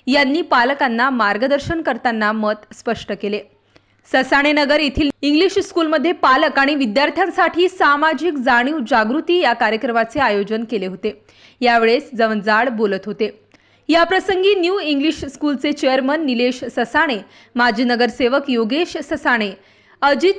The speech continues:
ससाणे, सागर ससाणे, प्राचार्य, दामिनी पथकाचे दीपाली गायकवाड, मंजुषा ढिगळे आदी उपस्थित होते. पुढे त्या म्हणाल्या, "आपली मुलं शाळेत येताना जाताना कोणाच्या संगतीमध्ये राहतात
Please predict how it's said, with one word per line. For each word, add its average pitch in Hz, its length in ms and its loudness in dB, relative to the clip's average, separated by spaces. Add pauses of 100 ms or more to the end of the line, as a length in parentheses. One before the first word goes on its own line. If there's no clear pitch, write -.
ससाणे, 226 380 0
सागर 269 640 0
ससाणे, 233 520 -2 (300)
प्राचार्य, 247 520 2 (520)
दामिनी 285 500 2
पथकाचे 359 800 -2 (240)
दीपाली 285 800 0
गायकवाड, 240 640 0 (420)
मंजुषा 277 600 2
ढिगळे 220 380 0 (200)
आदी 247 420 2
उपस्थित 254 480 -4
होते. - 440 -6 (420)
पुढे 254 280 0
त्या 285 160 0
म्हणाल्या, 240 440 0 (480)
"आपली 320 300 2
मुलं 359 360 2 (180)
शाळेत 302 460 2
येताना 330 400 0
जाताना 277 560 0
कोणाच्या 311 520 0
संगतीमध्ये 277 500 -2
राहतात 247 400 0